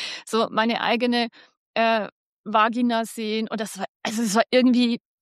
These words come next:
nicht, dass ich das nicht gern sehen würde, aber das war irgendwie so, also ganz komisch.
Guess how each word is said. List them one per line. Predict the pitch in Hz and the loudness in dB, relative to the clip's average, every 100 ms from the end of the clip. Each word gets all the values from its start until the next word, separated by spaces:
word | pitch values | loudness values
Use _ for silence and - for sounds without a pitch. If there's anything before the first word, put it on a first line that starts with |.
| _ | _
nicht, | 220 226 269 - | 0 2 2 2
dass | 262 | 2
ich | 294 | 2
das | 269 | 2
nicht | 311 294 | 2 2
gern | 247 254 | 2 2
sehen | - 233 330 | 2 0 0
würde, | 233 220 | 0 0
aber | 240 | 0
das | 233 233 | -2 0
war | 214 226 | 2 2
irgendwie | - 233 240 247 | 0 -4 -4 -6
so, | 233 226 226 233 - - - - _ _ - | -8 -6 -6 -8 -12 -20 -20 -20 _ _ -4
also | 302 220 | -2 0
ganz | 226 226 - | 2 0 -2
komisch. | - 220 202 156 - - | -6 -4 -4 -6 -8 -12